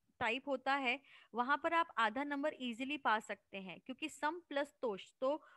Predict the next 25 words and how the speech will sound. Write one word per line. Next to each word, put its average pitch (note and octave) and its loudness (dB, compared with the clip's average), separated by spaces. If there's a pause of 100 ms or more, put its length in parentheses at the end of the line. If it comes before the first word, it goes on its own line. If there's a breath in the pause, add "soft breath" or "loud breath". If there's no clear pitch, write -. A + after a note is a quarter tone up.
(100 loud breath)
प्लस C4 0
के E4 -2
पहले D#4 2
आधा A3+ 0
म C#4 0
आ D4+ 4
गया D4 4
है, D4 0 (340 soft breath)
जब C#4 4
आधा A#3 2
म D4+ 0
आ D#4 4
गया C#4 2
है C#4 0 (280 soft breath)
तो B3+ 2
यह A#3+ 0
व्यंजन A3 -2
संधि G#3+ -8
है। A#3 -2 (400 loud breath)
तो D4+ 0
यहाँ C4+ 2
पर D#4+ 0
आधा C4 4
नंबर D#4+ 0
आपका C#4 2